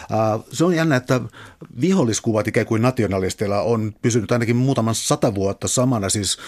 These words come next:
äh, mä luulen, että se ristiriita on siinä, että vois kuvitella, että nationalismin nimissä ainoastaan vaan niin kuin kansakunnat hyökkää kansakuntia vastaan. Sen Ranskan ja Saksan tapauksessa tietysti varmaan pitää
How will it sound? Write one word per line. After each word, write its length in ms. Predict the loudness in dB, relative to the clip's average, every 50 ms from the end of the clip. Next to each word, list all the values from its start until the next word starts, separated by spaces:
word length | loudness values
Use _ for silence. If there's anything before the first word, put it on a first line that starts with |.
| -16 -16 -16 -18
äh, 440 | -8 -2 0 2 4 2 2 0 -2
mä 80 | -2 0
luulen, 180 | 2 2 2 2
että 200 | 0 -2 0 0
se 140 | 0 0 0 2
ristiriita 500 | 2 0 2 2 2 2 2 2 0 -2
on 60 | 0
siinä, 320 | 2 2 2 2 2 0
että 140 | -2 -2 -2
vois 120 | -4 -4 0
kuvitella, 400 | 2 2 4 4 2 2 0 -2
että 120 | -2 0
nationalismin 640 | 0 0 0 0 0 -2 -2 -4 -4 -4 -4 -4 -6 -8 -10
nimissä 520 | -4 -2 -2 0 0 0 -2 -2 -4 -6 -6 -8 -16 -16 -14 -2
ainoastaan 280 | 0 2 2 4 2 2
vaan 100 | 0 2
niin 40 | 0
kuin 80 | -2 2
kansakunnat 540 | 4 4 4 4 0 0 -2 -4 -4 -2
hyökkää 400 | -2 -2 -2 -2 -4 _ -6 -4
kansakuntia 640 | -2 -2 -2 -2 -2 -4 -4 -6 -6 -2 -2 -2 0
vastaan. 360 | 0 -2 -2 -4 -6 -8 -4
Sen 220 | -2 -2 -2 0 2
Ranskan 320 | 2 2 2 0 -2 -4
ja 60 | -2
Saksan 260 | 0 -2 -2 -2 -2 -2
tapauksessa 380 | -2 -2 -2 -4 -4 -4 -4
tietysti 260 | -4 -4 -4 -4 -4
varmaan 280 | -4 -4 -2 -2 -4 -4
pitää 340 | -4 -4 -2 -2 -2 -2